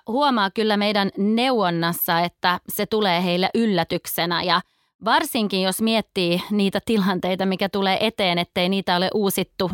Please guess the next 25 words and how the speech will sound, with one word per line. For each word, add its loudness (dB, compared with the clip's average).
ehkä -4
kymmeneen 0
vuoteen, 0
niin 0
vois 0
kylläkin 0
olla 0
sitten -2
ihan 0
taloyhtiön -2
edun 0
mukaista, -2
että -6
taloyhtiö -2
lähtee -2
hoitamaan -2
sitä. -2
Elikkä -2
huomioi, 0
että -6
se -4
tulee -2
tehtyä 0
tarpeeksi -2
usein 0